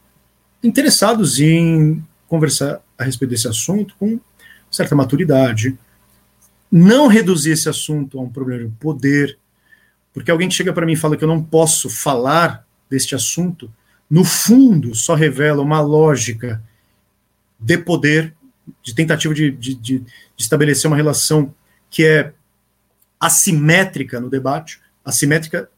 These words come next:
e determinada por uma força de poder, né? Pessoas chegam pra você e falam que você não pode falar desse assunto,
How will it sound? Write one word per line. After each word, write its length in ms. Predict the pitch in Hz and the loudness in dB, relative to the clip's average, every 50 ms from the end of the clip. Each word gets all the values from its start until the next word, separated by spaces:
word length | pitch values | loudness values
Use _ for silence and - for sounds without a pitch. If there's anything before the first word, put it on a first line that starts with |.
| _ _ - | _ _ -4
e 240 | 175 160 170 185 - _ _ - | -2 -2 -2 -2 -4 _ _ -8
determinada 460 | 147 147 147 165 151 151 147 147 139 123 | -6 -4 -2 -2 0 0 0 0 -2 -4
por 140 | 113 143 135 | -4 -4 -2
uma 400 | 139 135 135 131 127 127 131 131 | -2 -2 -2 -2 -4 -6 -8 -10
força 540 | - - - - 151 151 135 - - - 135 | -12 -14 -6 -4 -2 -2 0 -2 -2 -2 -2
de 120 | 117 113 110 | -2 -4 -4
poder, 520 | 110 135 165 160 143 143 151 156 160 - - _ _ _ _ _ _ _ _ - | -2 -2 0 2 2 2 2 2 0 -4 -16 _ _ _ _ _ _ _ _ -4
né? 140 | 185 226 247 202 135 - | -2 0 2 0 0 0
Pessoas 300 | - 139 127 - 180 165 | 0 0 0 0 0 0
chegam 200 | - 170 156 156 | 0 0 0 0
pra 120 | 151 151 151 | 0 -2 -2
você 200 | 139 139 - 147 | -4 -4 -4 -4
e 40 | - | -4
falam 160 | 139 135 127 | -4 -4 -2
que 60 | - | 0
você 60 | 156 | 0
não 60 | 139 | 0
pode 160 | 135 139 131 - | 0 0 -2 0
falar 180 | - 131 131 | 0 0 0
desse 140 | 127 - 170 | 0 2 0
assunto, 500 | 165 - - 175 214 233 - - 285 | 0 0 0 -2 -2 -2 -4 -8 -12